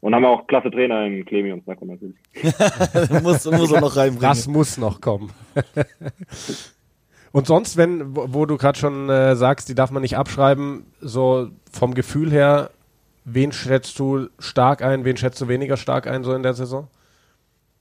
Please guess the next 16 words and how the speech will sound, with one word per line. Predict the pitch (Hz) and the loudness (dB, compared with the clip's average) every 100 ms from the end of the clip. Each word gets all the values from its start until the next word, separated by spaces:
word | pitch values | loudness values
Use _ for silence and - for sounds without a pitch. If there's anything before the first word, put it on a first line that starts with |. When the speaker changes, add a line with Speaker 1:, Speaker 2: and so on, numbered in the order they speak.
| _ _ _ - | _ _ _ 0
Speaker 1:
Ähm, | 120 123 123 127 | 4 4 4 0
ich | 127 | 0
hab | 143 127 | 0 0
das | 139 120 - 123 120 - - | -2 -4 -6 -16 -18 -20 0
T | 147 | 2
S | 135 | 4
V | 151 131 | 4 4
H | 135 | 4
K | 127 143 | 2 0
Spiel | 135 127 | 0 0
jetzt | 117 | 0
nicht | 147 - | -4 -6
geschaut | 123 113 117 - | -2 0 0 -2
am | - | -10
Freitagabend, | 104 107 104 98 107 117 127 - | -4 -2 -2 0 0 -2 -4 -2
ähm, | 104 107 107 107 | 0 0 -4 -6